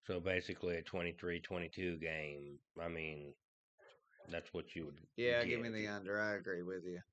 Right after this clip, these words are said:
Speaker 1: All right. Okay. Uh, and you pick
Speaker 2: And
Speaker 1: you
Speaker 2: I,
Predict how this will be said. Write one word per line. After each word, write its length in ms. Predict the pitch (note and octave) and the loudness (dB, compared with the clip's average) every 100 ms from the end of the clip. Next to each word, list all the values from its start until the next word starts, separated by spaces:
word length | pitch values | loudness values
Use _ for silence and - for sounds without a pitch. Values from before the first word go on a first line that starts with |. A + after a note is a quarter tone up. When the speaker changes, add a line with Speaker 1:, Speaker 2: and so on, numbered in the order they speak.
| - | 2
Speaker 1:
All 60 | |
right. 320 | F2+ E2 D2 - _ - - - _ _ _ _ _ _ _ _ _ _ _ _ _ _ _ - | 4 4 2 -4 _ -20 -20 -20 _ _ _ _ _ _ _ _ _ _ _ _ _ _ _ -8
Okay. 500 | D#2+ D#2 D#2 C#2+ C#2 - | -4 -4 -2 -2 -4 -8
Uh, 340 | E2+ E2 D#2 D2+ - - | -6 -2 -2 -2 -4 -6
and 180 | D#2+ E2+ | -4 -2
you 180 | F2 | -2
pick 280 | E2+ F#2+ E2+ - - - | -2 0 -2 -4 -16 -2
Speaker 2:
And 120 | B2 | 12
Speaker 1:
you 60 | C#3+ | 12
Speaker 2:
I, 160 | E3+ | 12